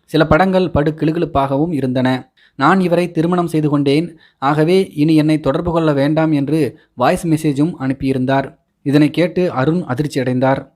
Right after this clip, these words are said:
உடனே சுருதியை தொடர்பு கொண்டார். "இதுபோல் நாம் இருவரும் சேர்ந்து எடுத்த பல புகைப்படங்கள்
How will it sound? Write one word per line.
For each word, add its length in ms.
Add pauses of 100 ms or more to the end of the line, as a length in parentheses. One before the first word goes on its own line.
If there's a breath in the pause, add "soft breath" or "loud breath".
(280)
உடனே 280
சுருதியை 540
தொடர்பு 320
கொண்டார். 520 (180)
"இதுபோல் 400
நாம் 200
இருவரும் 400
சேர்ந்து 380
எடுத்த 280
பல 220
புகைப்படங்கள் 720